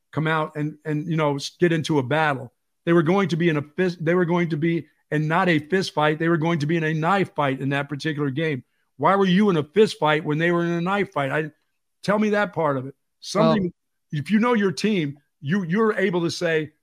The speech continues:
Speaker 1: "This is what happened," or, "I, I should have known that they were a little bit flat," or,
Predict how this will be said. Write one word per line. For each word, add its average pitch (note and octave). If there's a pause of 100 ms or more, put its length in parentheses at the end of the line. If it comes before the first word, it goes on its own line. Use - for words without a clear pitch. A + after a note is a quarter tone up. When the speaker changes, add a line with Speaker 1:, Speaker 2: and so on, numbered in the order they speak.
(140)
Speaker 1:
"This D#3+
is D3+
what D3
happened," C#3+
or, B2+ (380)
"I, D#3
I E3
should D#3+
have D3
known D3+
that C#3
they C#3+
were C#3+
a C3+
little C3+
bit C3+
flat," C3+
or, C3+